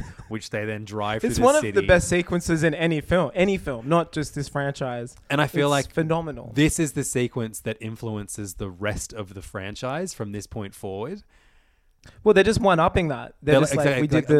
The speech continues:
Speaker 2: the,
Speaker 1: what can
Speaker 2: we
Speaker 1: we
Speaker 2: did
Speaker 1: do?
Speaker 2: the,"
Speaker 1: What insane
Speaker 2: yeah.
Speaker 1: thing can we attach to as many cars as possible? Um, I think that, like, every, every movie has, like, a, a, a, a,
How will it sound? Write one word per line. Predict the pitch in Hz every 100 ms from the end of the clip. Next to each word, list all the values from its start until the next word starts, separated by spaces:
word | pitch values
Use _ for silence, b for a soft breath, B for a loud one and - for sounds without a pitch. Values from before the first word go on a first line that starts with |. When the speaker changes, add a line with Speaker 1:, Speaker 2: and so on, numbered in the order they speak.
| 139
Speaker 2:
the, |
Speaker 1:
what | 143 143
can | 139
Speaker 2:
we | 135
Speaker 1:
we |
Speaker 2:
did | 113 135
Speaker 1:
do? | 135 131 123
Speaker 2:
the," | 113
Speaker 1:
What | 123
insane | 120 - 117
Speaker 2:
yeah. | 113 123
Speaker 1:
thing | 117 113
can | 117
we | 107 98
attach | - 110 107 -
to | 107 101 107
as | 101
many | 104 101
cars | 101 104 98 101
as | 104
possible? | - 98 107 98 98 95 B B B B B B B - _ _ _ _ _ _ _ _ -
Um, | 110 101 95 98 104 _ _ _ _ _ -
I | 110
think | 131 113 - _ _ _ _ _ _ - 135
that, | 147
like, | 135 123
every, | 135 127 151
every | 135 123 127
movie | 117 107 107
has, | 107 104 95
like, | 101
a, | 113
a, | 104 107 110 113 110 110 107
a, |
a, | -